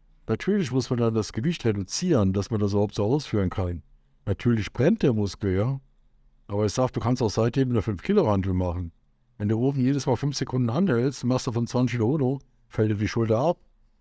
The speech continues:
Aber wie viel Muskelmasse wirst du aufbauen mit fünf Kilo seitheben? Ein Bikini-Mädchen vielleicht, aber <laughs> ein Schwergewichtsbodybuilder, ja. Also bleibt doch eigentlich nichts anderes übrig. Man müsste eigentlich im Internet sich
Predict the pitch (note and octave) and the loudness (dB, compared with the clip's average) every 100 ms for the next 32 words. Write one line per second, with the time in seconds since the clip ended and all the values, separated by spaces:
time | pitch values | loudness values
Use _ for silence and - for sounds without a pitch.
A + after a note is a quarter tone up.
0 | _ A2 A2 C3 D3+ E3+ - D#3 D3+ D3 | _ -2 0 2 2 0 0 0 0 0
1 | D3 C#3 D3 F#3+ A#3 - A2 G2+ G2 - | -2 -2 0 0 -2 -2 -2 0 -2 -4
2 | C3+ - D3+ C#3+ D#3+ F#3 B2 G2+ A2+ - | -6 -2 0 2 2 0 0 -2 -4 -14
3 | _ _ _ _ _ _ _ - G#2+ G#2+ | _ _ _ _ _ _ _ -8 -4 -2
4 | G3 G3 A#2 G2+ G2+ F#2 F#2 F2+ E2+ G2+ | 2 4 4 2 0 0 2 0 0 -2
5 | F#2+ F2+ F2 - _ _ _ F3 - _ | -2 -2 -4 -10 _ _ _ -20 -20 _
6 | - _ _ - - D3 - C3+ C#3 - | -20 _ _ -8 -2 -2 -2 -2 -2 0
7 | D3 C3 _ _ _ B2+ B2 - E3+ B2 | -4 -4 _ _ _ -2 0 4 4 4
8 | G#2 - G2+ F#2 F#2 F2+ F2 G#2+ C3+ _ | 0 -2 -2 0 0 0 0 -2 -8 _
9 | _ _ _ _ - G#2+ B2 - C#3 C#3+ | _ _ _ _ -4 -2 0 2 2 2
10 | C3 C3+ C3 B2 C3 A#2 A#2+ C3+ E3+ C3 | 0 0 0 0 0 0 -2 -2 -2 0
11 | A#2+ C3 - B2+ B2+ A2+ A2+ B2 C#3 C3 | 0 0 0 0 0 -2 -4 -2 0 0
12 | C3 C3 A#2 | -2 -4 -4